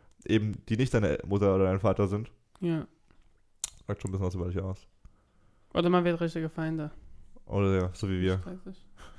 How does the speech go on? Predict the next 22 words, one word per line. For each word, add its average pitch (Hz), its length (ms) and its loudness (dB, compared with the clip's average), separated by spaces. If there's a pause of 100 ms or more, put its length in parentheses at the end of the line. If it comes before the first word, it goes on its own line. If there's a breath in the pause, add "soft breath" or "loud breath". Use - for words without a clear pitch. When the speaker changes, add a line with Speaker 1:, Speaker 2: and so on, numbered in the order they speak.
(1600 loud breath)
Speaker 2:
Ja. 160 240 -8 (1800 soft breath)
Was 165 160 -4
gibt's 180 180 -4
da 175 100 0
noch 165 140 -2
zu 165 120 -16
sagen? 165 420 -4
Speaker 1:
<laughs> - 1300 6
Speaker 2:
Nix, 208 220 8
Speaker 1:
Hast 120 100 6
du 165 40 2
Speaker 2:
Alter. - 20 -
Speaker 1:
irgendwelche, 139 360 4
hast 117 160 2
du 131 40 -2
irgendwelche 131 260 -2
Ziele 135 280 -2
für 113 320 2
die, 110 60 -2
für 110 100 -6
die 110 140 -6
nächsten 107 500 -6